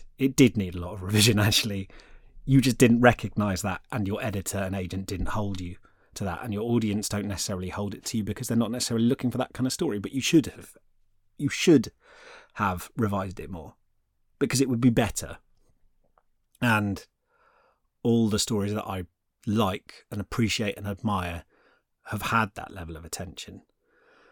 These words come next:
<sighs> which is a pain in the ass, right? I don't wanna do that work. <laughs> I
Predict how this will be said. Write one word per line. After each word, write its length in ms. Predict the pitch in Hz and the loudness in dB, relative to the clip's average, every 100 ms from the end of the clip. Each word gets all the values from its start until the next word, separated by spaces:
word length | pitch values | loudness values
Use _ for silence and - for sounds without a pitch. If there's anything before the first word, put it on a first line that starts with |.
| _ _ _ _ - | _ _ _ _ -12
<sighs> 40 | - - - - - - - _ _ _ _ _ _ _ - _ - | -6 -4 -4 -4 -10 -16 -20 _ _ _ _ _ _ _ -20 _ -10
which 160 | - | -4
is 100 | 151 | -2
a 60 | - - | -2 0
pain 360 | - 165 170 | 0 4 6
in 100 | 165 | 8
the 120 | 160 160 | 6 6
ass, 380 | 214 123 - | 4 2 0
right? 220 | 101 123 160 | 0 2 6
I 60 | |
don't 100 | 208 | 6
wanna 140 | 185 117 | 6 2
do 240 | 98 92 | 0 -4
that 220 | 98 131 | -6 -4
work. 320 | 165 175 - | 0 0 0
<laughs> 40 | - | 4
I 140 | 185 | 4